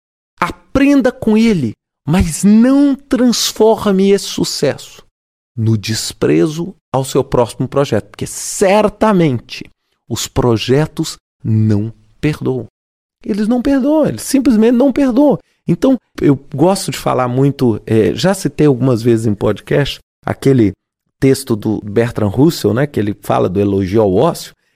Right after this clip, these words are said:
e aí ele fala muitas vezes que a tecnologia e os projetos e a nossa evolução humana vai servir pra tornar a vida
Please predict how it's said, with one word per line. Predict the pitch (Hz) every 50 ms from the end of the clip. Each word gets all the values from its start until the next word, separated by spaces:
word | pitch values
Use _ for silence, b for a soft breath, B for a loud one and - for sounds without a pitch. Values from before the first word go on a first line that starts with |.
| _ _ -
e | 160
aí | 185 - -
ele | 285 294
fala | - - - 254 233
muitas | 208 208 202 - 156 139 139
vezes | 175 190 185 -
que | - - 156 - _ _ _ _
a | - -
tecnologia | - - 165 - - 151 147 139 135 131 120 107 117 143 180 185 175 127 - _ _ _ -
e | 123 131
os | 135 -
projetos | - - 131 123 107 123 113 101 - -
e | 131
a | 123
nossa | 131 135 139 143 - -
evolução | 135 120 123 123 123 120 - - 120 120 123
humana | 120 123 151 180 185 170
vai | 143 151 165
servir | 165 - - 165 147 131 135 165 196
pra | 190 - 185 185
tornar | 180 - 175 151 143 151 160 175 175 170
a |
vida | 156 139 127 - - 180 208 247 254 214 160 143 123 107 101